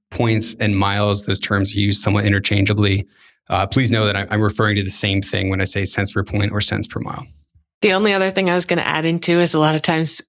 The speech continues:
Speaker 2: when people have these really aspirational redemptions,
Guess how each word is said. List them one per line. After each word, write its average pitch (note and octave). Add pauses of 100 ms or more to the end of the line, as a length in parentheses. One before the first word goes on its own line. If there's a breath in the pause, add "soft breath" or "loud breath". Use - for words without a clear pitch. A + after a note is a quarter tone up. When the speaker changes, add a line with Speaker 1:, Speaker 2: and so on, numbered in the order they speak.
Speaker 2:
when D#3
people E3
have D3
these D#3+
really D#3+
aspirational D#3
redemptions, D3+